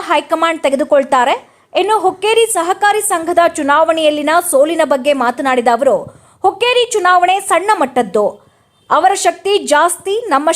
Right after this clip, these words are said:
ಶಕ್ತಿ ಕಡಿಮೆ ಇತ್ತು. ರಾಜ್ಯ ಅಥವಾ ಜಿಲ್ಲಾ ಮಟ್ಟಕ್ಕೆ ಇದರ ಪ್ರಭಾವ ಬೀರಲ್ಲ. ಸಹಕಾರ ರಂಗ ಹೊಸ ಅನುಭವ ಅಂತ ಹೇಳಿದ ಸತೀಶ್ ಜಾರಕಿಹೊಳಿ, ಕಾರ್ಯಕರ್ತರ ರಕ್ಷಣೆಗಾಗಿ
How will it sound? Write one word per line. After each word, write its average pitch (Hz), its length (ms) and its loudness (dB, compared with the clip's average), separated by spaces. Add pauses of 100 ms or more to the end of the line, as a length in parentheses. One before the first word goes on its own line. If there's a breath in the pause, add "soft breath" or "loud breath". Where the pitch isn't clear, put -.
ಶಕ್ತಿ 381 280 -4 (100)
ಕಡಿಮೆ 285 260 2 (100)
ಇತ್ತು. 214 240 -4 (460 soft breath)
ರಾಜ್ಯ 294 360 0 (140)
ಅಥವಾ 285 240 0 (140)
ಜಿಲ್ಲಾ 294 220 0 (100)
ಮಟ್ಟಕ್ಕೆ 262 400 -4 (240)
ಇದರ 269 160 0 (160)
ಪ್ರಭಾವ 262 540 0
ಬೀರಲ್ಲ. 240 300 2 (520 loud breath)
ಸಹಕಾರ 370 400 0 (160)
ರಂಗ 339 180 0 (200)
ಹೊಸ 311 160 -2 (140)
ಅನುಭವ 320 300 0 (140)
ಅಂತ 269 140 -4 (120)
ಹೇಳಿದ 254 240 2 (140)
ಸತೀಶ್ 269 360 -8 (100)
ಜಾರಕಿಹೊಳಿ, 240 540 2 (480 loud breath)
ಕಾರ್ಯಕರ್ತರ 403 560 2 (180)
ರಕ್ಷಣೆಗಾಗಿ 302 680 -2